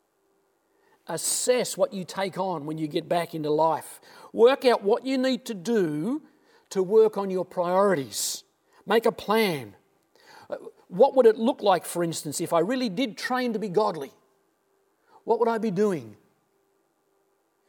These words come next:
Ask, "What would my life look like if it was simple?" A-, and it's no good telling me you're not a plan maker, because we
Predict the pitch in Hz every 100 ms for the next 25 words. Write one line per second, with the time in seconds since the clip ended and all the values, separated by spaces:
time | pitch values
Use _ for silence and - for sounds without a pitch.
0 | _ _ - 214 233 - - - - _
1 | 185 175 262 - - 277 247 233 220 208
2 | 202 180 185 214 277 254 156 139 - -
3 | _ _ _ - 220 208 202 226 - -
4 | 156 - 117 _ _ _ _ _ _ _
5 | _ _ _ _ _ _ _ _ _ _
6 | _ _ - - _ _ 156 156 - 147
7 | 127 185 165 151 - 175 165 156 156 156
8 | 156 156 - 160 160 147 135 120 143 -
9 | _ _ _ _ _ _ _ _ _ _
10 | _ 214 170 202